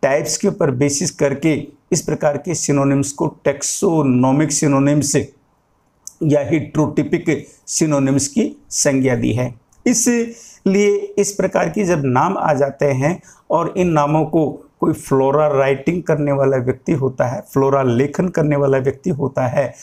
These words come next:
तो फ्लोरा के अंदर किस प्रकार से यूज़ करता है ये आप देख सकते हैं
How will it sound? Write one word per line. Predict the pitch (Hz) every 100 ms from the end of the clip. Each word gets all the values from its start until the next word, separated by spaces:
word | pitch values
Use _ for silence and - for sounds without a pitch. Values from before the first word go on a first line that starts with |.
| - -
तो | 156
फ्लोरा | 147 139 135 135
के | 131
अंदर | 143 147 -
किस | 233 226
प्रकार | - - 156 139
से | 151 143 - - -
यूज़ | 143 190 190 -
करता | 139 - - 123
है | 127 127 _ _ -
ये | 131 131 -
आप | 123 117 107
देख | 123 120
सकते | 151 - 147
हैं | 135